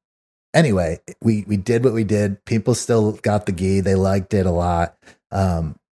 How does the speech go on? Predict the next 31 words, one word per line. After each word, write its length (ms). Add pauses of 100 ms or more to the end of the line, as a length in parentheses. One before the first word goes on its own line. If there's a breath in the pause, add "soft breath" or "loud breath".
(100)
I 160
wasn't 320
satisfied 560
for 100
personal 400
reasons, 520
but 280 (280)
this 400
one, 420 (320)
I 280
can 220
say 340
that 380
I 220
am 360 (180)
super 560
pumped 320
about. 340 (120)
Like, 220
I, 420 (320 loud breath)
I 60
spent 280
a 20
lot 160
of 80
time 260
on 120
this. 360 (360)
Um, 500
my 220
team 560